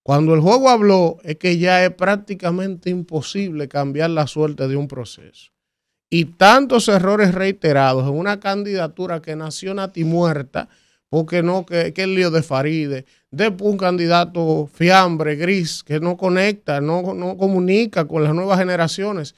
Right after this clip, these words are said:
Entonces tiene de frente un candidato que es todo lo contrario a él.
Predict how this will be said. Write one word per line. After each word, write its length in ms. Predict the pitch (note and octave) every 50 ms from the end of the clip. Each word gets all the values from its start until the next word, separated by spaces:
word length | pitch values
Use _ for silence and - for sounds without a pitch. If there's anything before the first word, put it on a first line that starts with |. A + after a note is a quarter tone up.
| _ _ _ _ _ _ _
Entonces 360 | - E3 E3 D3+ G3 F#3 -
tiene 240 | F3 E3+ F3 F#3 F#3+
de 120 | G3+ G#3
frente 400 | F#3+ F#3+ G3 G3 G3+ G#3+ G#3 G#3+
un 120 | G#3+ G#3+
candidato 600 | G3+ G#3 G3+ G#3+ A3 A3 G#3 G3 G3+ G3+ G#3+ G#3+
que 120 | D#3+ D#3+ F3
es 80 | E3+
todo 240 | E3+ E3+ F3 F3+ F3+
lo 100 | F#3+ G#3
contrario 500 | G#3 A#3 G3+ F3 D3 D3 C#3+ B2+ A#2+ A2+
a 120 | A2 A2 A2
él. 180 | A2 - _